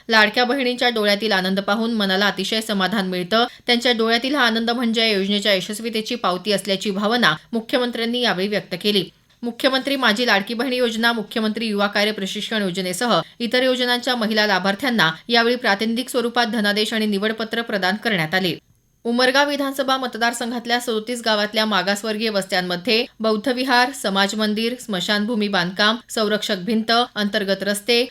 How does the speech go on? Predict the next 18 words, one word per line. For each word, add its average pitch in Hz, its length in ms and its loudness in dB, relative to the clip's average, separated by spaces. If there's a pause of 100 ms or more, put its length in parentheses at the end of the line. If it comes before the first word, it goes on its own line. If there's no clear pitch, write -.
(100)
या 240 100 4
एकोणचाळीस 233 520 -2
कामांसाठी 202 640 -2 (140)
डॉक्टर 233 240 0
बाबासाहेब 233 480 0
आंबेडकर 240 380 -2
सामाजिक 214 520 -4
विकास 214 360 -2
योजनेअंतर्गत 208 800 -2
पाच 196 240 0
कोटी 233 220 -6
रुपयांचा 220 420 -2
निधी 202 200 -2
मंजूर 196 360 -2
झाला 190 260 0
आहे. 202 240 4 (200)
आमदार 220 380 4
ज्ञानराज 208 440 2